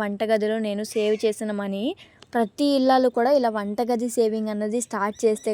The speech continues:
కనుక మనం చాలా డబ్బును సేవ్ చేస్తాము. అది మనం సేవ్ చేసాము అని కూడా మనకి గుర్తుండదు, అంటే మనం సేవ్ చేసినట్టు కూ-, కూడా మనకి తెలీదు. అమ్మో, ఇంత సేవ్ చేసామా అనిపిస్తది. అలానే నేను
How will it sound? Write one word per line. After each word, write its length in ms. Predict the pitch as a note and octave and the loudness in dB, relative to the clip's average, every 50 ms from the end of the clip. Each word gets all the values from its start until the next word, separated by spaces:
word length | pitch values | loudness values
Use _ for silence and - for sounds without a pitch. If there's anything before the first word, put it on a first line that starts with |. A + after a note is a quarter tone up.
| G3 G3+ | -4 -4
కనుక 200 | G3 G3 F#3 B3+ C#4 C#4 | -8 -8 -6 -4 -4 -2
మనం 160 | B3 A3 G#3+ G#3+ G#3 - | -2 -4 -4 -6 -8 -10
చాలా 320 | A3+ - G3+ G3+ G#3 A3 A3+ A3 G#3 | -14 -12 -8 -4 0 0 2 2 2
డబ్బును 260 | A3 F#3+ G#3 A#3 B3 A#3 | 0 0 -2 -2 -2 0
సేవ్ 180 | - G#3+ G#3+ G#3+ G3+ | 0 0 0 0 0
చేస్తాము. 480 | G#3+ G#3 G#3 - - G3+ G3 G3+ B3 E4 G#4+ - - - _ _ _ - - | 0 -2 -2 -2 -6 -6 -4 -2 -2 -2 -4 -4 -12 -20 _ _ _ -2 0
అది 120 | A3+ A3+ A#3+ A#3+ A#3 | 0 2 2 0 0
మనం 160 | A3+ A#3 A#3 A3+ - | 0 -2 -4 -2 0
సేవ్ 220 | A3+ A3 A#3 A#3+ A#3 B3+ | 0 2 2 2 2 0
చేసాము 420 | A#3 A3+ - A#3+ A#3 A3+ A3+ A#3+ A#3+ | 0 0 0 -2 -2 -2 -2 -2 -2
అని 140 | A3+ A3+ G#3+ A3+ | -2 -2 0 0
కూడా 240 | A3 A3 A3 A#3+ D4 D#4 | 0 2 2 0 0 0
మనకి 260 | C4+ A#3 A#3 - B3 A3 G#3 | -2 -4 -2 -4 -4 -2 -2
గుర్తుండదు, 520 | A3 G3+ - - C4 B3 A#3 A3+ G3+ A3 G#3+ G#3 | -2 -2 -2 -2 -2 0 0 0 0 0 0 -2
అంటే 180 | G3+ G3+ C4 C4 B3+ | -2 -4 -4 -4 -4
మనం 120 | A3+ G#3+ G#3 - - | -4 -4 -6 -4 -2
సేవ్ 160 | G#3+ G#3+ A3 A3 A3+ | -2 0 0 0 0
చేసినట్టు 340 | A3 A3 A3+ G#3 G3+ - G#3+ G#3 | 0 -2 -2 -6 -6 -6 -6 -6
కూ-, 260 | G3+ G3+ G#3 G3+ G#3 _ _ _ - G#3+ G#3 G#3 G3+ - | -4 -4 -4 -4 -6 _ _ _ -4 -4 -4 -4 -4 -4
కూడా 160 | A3 A3+ B3+ C#4+ C#4 A#3+ | -2 -2 -2 -2 -2 -4
మనకి 260 | G#3 G#3+ G#3 - G#3 - | -4 -6 -8 -8 -6 -2
తెలీదు. 380 | A3 G#3 G3+ A3+ A3+ G3 A3 D4 F#4+ - - - - - _ _ _ - A3 | -2 0 0 0 0 0 -2 -2 -2 -4 -6 -18 -20 -20 _ _ _ -6 -2
అమ్మో, 200 | A3 G#3+ A3+ B3 C4+ B3+ | 0 0 2 2 2 2
ఇంత 180 | A#3 A3+ G#3 A#3+ B3 - | 0 0 -2 -4 -4 -2
సేవ్ 180 | B3+ A#3 A#3 A3+ A3 | 0 0 0 0 0
చేసామా 360 | A3+ A3 - A3+ G#3+ G#3 A3+ A3+ | -2 -4 -2 -4 -6 -4 -4 -4
అనిపిస్తది. 520 | A3 G#3 G3+ G#3+ G3+ - - G3+ F#3+ A#3 D4+ F#4+ A#4+ - - - _ _ - - | -6 -6 -8 -8 -10 -6 -4 -2 -2 0 0 -2 -2 -4 -10 -20 _ _ -6 -4
అలానే 320 | A3 A3 A3+ A#3 B3 C#4+ D#4+ D4 C4 | 0 0 2 2 2 2 2 2 2
నేను 220 | B3 A#3+ B3+ C4+ | 2 2 0 0